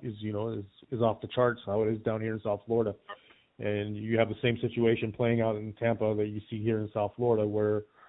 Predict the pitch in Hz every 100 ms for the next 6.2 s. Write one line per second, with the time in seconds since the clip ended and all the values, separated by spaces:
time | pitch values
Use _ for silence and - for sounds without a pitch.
0 | - _ - 101 98 - 127 113 113 113
1 | 113 117 - 123 123 - - - - 57
2 | 117 117 - - - - 117 120 120 117
3 | 110 110 117 117 120 127 113 110 117 110
4 | 107 127 123 117 107 101 _ _ _ -
5 | 117 113 120 117 117 117 113 110 - 110
6 | 107